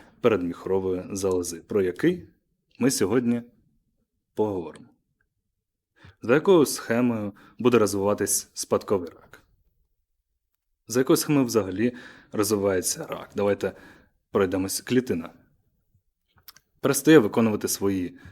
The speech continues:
функції і, а, мер-, е, виходить з ладу. Вона оминає онкосупресорні системи, оминає імунну відповідь, росте, ділиться,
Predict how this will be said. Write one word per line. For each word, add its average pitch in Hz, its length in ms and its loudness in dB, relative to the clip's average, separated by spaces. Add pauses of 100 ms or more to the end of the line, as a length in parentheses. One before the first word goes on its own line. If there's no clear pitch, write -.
(140)
функції 131 640 2 (320)
і, 135 280 2 (220)
а, 95 240 -8 (220)
мер-, 117 360 -4
е, 92 160 -12 (280)
виходить 113 340 2
з - 120 -8
ладу. 80 300 -16 (760)
Вона 113 480 2
оминає 113 640 2 (360)
онкосупресорні 98 880 -4
системи, 139 540 0 (440)
оминає 107 720 2
імунну 104 440 0
відповідь, 123 560 0 (280)
росте, 135 600 0 (380)
ділиться, 110 680 2